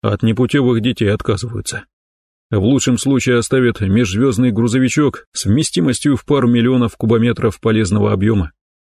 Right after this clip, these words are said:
В худшем вообще отправят в рабочие. Мне едва ли будет позволено откупиться от этого. Слово главы дома — закон. Может, даже грузчиком назначит. Сдались мне эти грузчики.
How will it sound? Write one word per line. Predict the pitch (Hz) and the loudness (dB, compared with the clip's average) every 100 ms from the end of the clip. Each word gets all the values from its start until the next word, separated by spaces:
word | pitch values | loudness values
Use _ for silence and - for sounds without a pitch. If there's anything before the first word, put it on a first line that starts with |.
| _ | _
В | - | -18
худшем | - 220 - 113 87 _ _ _ - | -2 -2 0 -2 -2 _ _ _ -4
вообще | 104 156 - 95 | -2 -2 -2 -4
отправят | - 113 85 82 | -2 -2 -2 -4
в | 90 | -2
рабочие. | 113 90 - - - _ _ _ _ _ - | 0 -2 -6 -12 -20 _ _ _ _ _ -4
Мне | 90 117 | 0 2
едва | 127 107 | 2 0
ли | 95 | 0
будет | 92 98 98 | 0 0 0
позволено | 117 95 104 92 92 | 0 0 0 0 0
откупиться | 95 - - 101 - | -2 -2 -4 -4 -6
от | 92 | -4
этого. | 90 - - - _ _ _ _ | -4 -6 -12 -16 _ _ _ _
Слово | - - 180 156 147 | -8 0 2 4 2
главы | 98 123 135 131 | 2 2 2 2
дома — | 104 160 117 92 - - | 2 2 0 -2 -10 -4
закон. | 90 92 113 147 131 90 - _ _ _ _ _ - | -2 0 0 0 0 -2 -6 _ _ _ _ _ -6
Может, | 90 98 110 151 | -2 0 0 0
даже | 127 135 156 | 0 0 0
грузчиком | 120 101 - 123 104 | 0 -2 -2 -2 0
назначит. | 95 90 87 - - _ _ _ _ _ _ _ | 0 0 -4 -6 -14 _ _ _ _ _ _ _
Сдались | 98 90 120 139 139 | -8 -2 0 2 0
мне | 117 117 | 2 0
эти | 110 | 0
грузчики. | 104 117 95 - - - | 0 0 0 -6 -12 -18